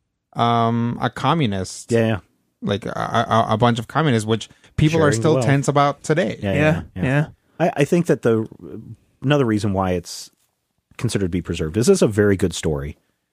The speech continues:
Speaker 2: It's got some great, for at the time, very original comedy
Speaker 1: Mm-hmm.
Speaker 2: that still holds up today.
Speaker 1: Yep.
Speaker 2: Um, I think if you went back and looked at some other,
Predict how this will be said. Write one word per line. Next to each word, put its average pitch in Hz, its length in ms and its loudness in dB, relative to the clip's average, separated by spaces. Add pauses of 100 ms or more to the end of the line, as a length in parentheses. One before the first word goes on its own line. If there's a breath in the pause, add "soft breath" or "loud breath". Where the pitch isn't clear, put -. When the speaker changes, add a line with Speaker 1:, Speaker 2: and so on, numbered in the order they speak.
(180)
Speaker 2:
It's 113 200 2
got 117 240 2
some 110 160 0
great, 113 580 0 (460)
for 110 260 2
at 113 200 0
the 110 80 -4
time, 101 420 -2
very 107 400 2
original 98 560 0
comedy 87 680 -4
Speaker 1:
Mm-hmm. 101 320 -2 (340)
Speaker 2:
that 135 180 2
still 131 380 2
holds 120 320 0
up 143 140 0
today. 78 420 -10 (140)
Speaker 1:
Yep. 107 160 2 (340)
Speaker 2:
Um, 104 300 0
I 98 120 -4
think 117 220 0
if 101 100 -8
you 117 80 2
went 117 160 2
back 104 220 2
and 104 80 0
looked 104 180 -2
at 87 80 -6
some 104 160 -4
other, 110 340 2